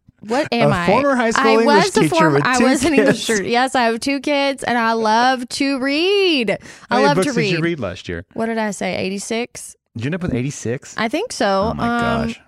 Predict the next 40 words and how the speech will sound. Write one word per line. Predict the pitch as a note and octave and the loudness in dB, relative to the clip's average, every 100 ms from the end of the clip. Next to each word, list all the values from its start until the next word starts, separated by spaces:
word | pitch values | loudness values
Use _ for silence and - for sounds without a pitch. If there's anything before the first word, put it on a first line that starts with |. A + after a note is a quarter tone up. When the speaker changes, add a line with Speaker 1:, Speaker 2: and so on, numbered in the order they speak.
| - | -8
Speaker 1:
oh, | A3 F#3 | -4 -4
now | F3 F#3+ F#3+ | -4 -4 -4
I'm | F3+ F3 | -4 -6
doubting | F3+ F#3 F3+ F3+ | -6 -4 -4 -4
myself. | F#3 F3+ - F#3+ | -6 -6 -6 -2
I | A3 | -2
think | A3+ C#4 C4+ | -2 -2 -2
eighty-six | C4 C4 A#3+ B3 G#3 - | -2 -4 -4 -2 -2 -6
because | - G#3+ A3 G#3 | -8 -6 -4 -2
I | G3+ | -2
made | G3 G3+ G3+ | -2 -2 -2
my | G3+ G3+ | -4 -6
goal | F#3+ G#3 G3+ F3 E3 E3 F3+ _ _ _ _ _ - - _ _ _ - | -4 -2 0 0 0 -4 -6 _ _ _ _ _ -20 -20 _ _ _ -10
ninety. | F3 E3+ - D#3 _ | -8 -8 -10 -12 _
Speaker 2:
Tell | - F#3+ | -4 -4
us | A3 | -2
about | F3 D#3 B2+ | -2 -2 0
your, | B2 A2+ | 0 2
uh, | G2+ F2+ D#2 G#1+ | 0 0 -2 -4
your, | F#2 G2 F2+ | -4 -2 -2
um, | F2 E2+ D#2+ D2 - _ _ _ _ _ _ - - | -2 -4 -6 -10 -14 _ _ _ _ _ _ -16 -12
your | - F#2+ | -6 -6
frantic | - A2+ A2 G#2+ - | -6 -6 -6 -6 -10
stretch. | - - E2 - - | -10 -6 -6 -6 -8
What | F#2 | -6
was, | G#2 | -4
how | G#2 | -4
many | A2 | -4
books | G2+ - | -4 -6
did | F2+ | -8
you | F#2+ | -6
read | F2+ F#2 F2 E2 | -4 -4 -2 -2
Speaker 1:
I | A3+ A#3 C4 | -2 0 0
read | C4 B3+ A3+ A3 G#3+ G#3+ | 0 0 0 0 -2 -4
Speaker 2:
the | - | -4
last | F#3+ - | -4 -4
week | F2+ | -4
of | |
the | E2+ | -2
year? | D#2+ D#2 | -4 -6